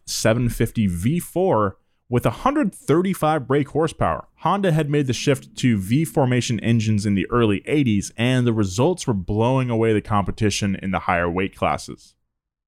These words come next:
Overall, Honda and Suzuki were by far the top makes, with Japanese-made bikes winning all but one race of the eighty-five T T.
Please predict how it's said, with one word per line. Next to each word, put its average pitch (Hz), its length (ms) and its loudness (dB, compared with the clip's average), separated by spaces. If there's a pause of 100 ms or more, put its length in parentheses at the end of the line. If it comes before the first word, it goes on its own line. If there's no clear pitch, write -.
(920)
Overall, 175 420 0
Honda 175 460 0
and 143 160 0
Suzuki 110 680 0
were 87 180 0
by 98 200 2
far 139 420 0
the 110 100 -10
top - 320 0
makes, 107 400 -2
with 123 200 0
Japanese-made 127 1200 -2
bikes 113 340 0
winning 107 480 0
all 127 240 0
but 131 180 0
one 113 400 -2
race 104 440 0
of 98 180 -2
the 101 180 0
eighty-five 95 720 0
T 101 220 -2
T. 107 420 0